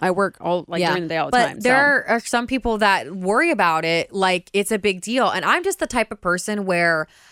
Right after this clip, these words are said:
Speaker 2: I don't care if you never like one of my photos I ever post. I'ma like the shit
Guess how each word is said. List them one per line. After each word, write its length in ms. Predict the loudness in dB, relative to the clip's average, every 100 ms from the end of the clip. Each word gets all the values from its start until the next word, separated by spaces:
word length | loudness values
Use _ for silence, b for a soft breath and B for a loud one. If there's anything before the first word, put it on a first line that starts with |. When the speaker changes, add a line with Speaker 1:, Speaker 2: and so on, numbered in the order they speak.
| b -2
Speaker 2:
I 140 | 0
don't 180 | 0 -2
care 320 | -2 0 2
if 160 | 0 -2
you 100 | -2
never 300 | 0 0 0
like 240 | 0 0
one 220 | -2 -2
of 60 | 0
my 120 | -2
photos 340 | 0 -2 0
I 80 | -2 -2
ever 180 | -4 -2
post. 480 | -2 -2 -4 -8 -4
I'ma 200 | 0 0
like 360 | 0 0 0 0
the 80 |
shit 60 | 2